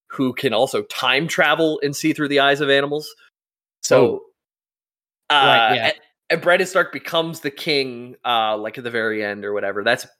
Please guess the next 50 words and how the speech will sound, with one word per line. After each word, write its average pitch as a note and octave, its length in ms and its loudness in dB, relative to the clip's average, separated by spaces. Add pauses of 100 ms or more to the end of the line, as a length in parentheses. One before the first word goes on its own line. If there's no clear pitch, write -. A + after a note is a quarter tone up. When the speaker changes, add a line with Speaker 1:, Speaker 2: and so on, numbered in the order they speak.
Speaker 1:
kind G#2 200 -2
of - 60 -16
a G#3 40 2
Speaker 3:
Well, G3+ 160 2
at, F#3+ 120 4
Speaker 1:
spoiler. - 120 0
Speaker 3:
at G3+ 120 0
the F3+ 120 4
end F#3+ 120 2
Speaker 1:
Yeah. F3 80 0
Speaker 3:
of G#2+ 40 -2
the C#3+ 80 -2
show, D#3+ 340 0
of G#2+ 120 -10
course. A#2+ 280 -8 (100)
Uh, C3 120 0
the C3+ 100 -8
books B2 60 0
Speaker 1:
Yeah. G#2 280 4
Speaker 3:
have D#3 140 -2
not F3+ 260 0
been C#3+ 260 -4
and C3+ 200 -6
will D#3+ 220 0
never C#3 300 -2
be B2+ 160 -4
written. A2 280 -12
George B2 220 -6
R C3+ 60 0
R C3+ 60 0
Speaker 1:
Yeah. A#2 300 4
Speaker 3:
Martin G2 160 -4
will D#3 220 4
die. A#2 380 -4 (160)
Just D#3 220 -4
Speaker 2:
Yeah. A#2 160 0
Speaker 3:
so F#3 340 2
we F#3+ 180 2
know, D3+ 320 0 (200)
this D3+ 160 -6
obese D3 420 -2
man C#3 180 0
who's C3 180 -6
seventy-five C3+ 580 0
is B2+ 100 -10
Speaker 1:
Yeah. C#3+ 60 -8
Speaker 3:
not C3 200 0
finishing C#3+ 360 -4
these A#2+ 140 -10
books. F3 380 -4